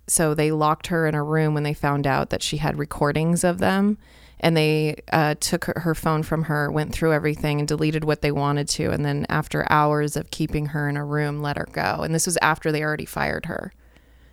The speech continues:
Like, they, and they called her in on her day off. Like, they fired her, actually. And then it was like, so she didn't have to go in that day. And then now they call her in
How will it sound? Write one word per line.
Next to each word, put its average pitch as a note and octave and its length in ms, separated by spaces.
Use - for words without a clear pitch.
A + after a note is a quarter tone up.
Like, D#3 360
they, D#3+ 260
and F3 120
they F3 60
called F#3+ 260
her F3 100
in E3 160
on D3 120
her D#3 100
day D3 300
off. C#3+ 480
Like, D3+ 180
they E3 120
fired E3 440
her, C#3 260
actually. D3+ 640
And E3 180
then D3 300
it - 120
was D3+ 220
like, D3 240
so - 160
she D#3 160
didn't D3 180
have D3+ 140
to D3+ 80
go D3 160
in D3+ 140
that D3+ 180
day. - 400
And D#3+ 120
then D3+ 120
now C#3+ 180
they C#3+ 80
call D3+ 280
her C#3+ 140
in D3 340